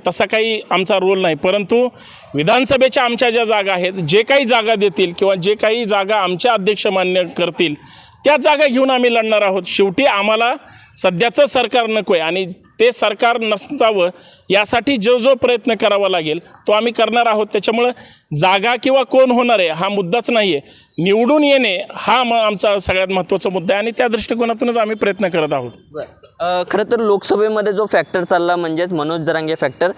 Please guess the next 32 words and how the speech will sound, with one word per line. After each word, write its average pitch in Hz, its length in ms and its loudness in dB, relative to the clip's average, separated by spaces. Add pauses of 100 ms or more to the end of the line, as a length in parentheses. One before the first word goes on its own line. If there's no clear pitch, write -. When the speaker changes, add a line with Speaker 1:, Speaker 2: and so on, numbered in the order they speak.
(220)
Speaker 2:
मग 170 80 0
आज, 170 200 0
आता 160 240 -2
आगामी 180 400 0
विधानसभा 180 500 -2
निवडणुकीमध्ये 165 680 -2 (120)
तो 180 100 2
देखील 185 280 0
फॅक्टर 170 320 -2
एक 160 140 -2
महत्त्वाचा 151 420 -2
ठरणार 151 340 -2
आहे. 175 140 -4
तर 190 80 0
याकडे 180 500 0 (280)
संभाजी 196 340 0
ब्रिगेड 214 300 0
कशा 214 220 0
पद्धतीने 202 400 -2
पाहते 190 360 0
आणि 214 280 -2 (220)
आगामी 202 460 0
लो-, 190 280 0
विधानसभा 175 440 0
निवडणुकीमध्ये 175 760 -2
याचा 156 220 -2
कसा 180 260 -2
इम्पॅक्ट 175 440 -4
पडेल 170 180 0
असं 165 160 -2
तुम्हाला 131 260 -2
वाटतंय? 107 300 -10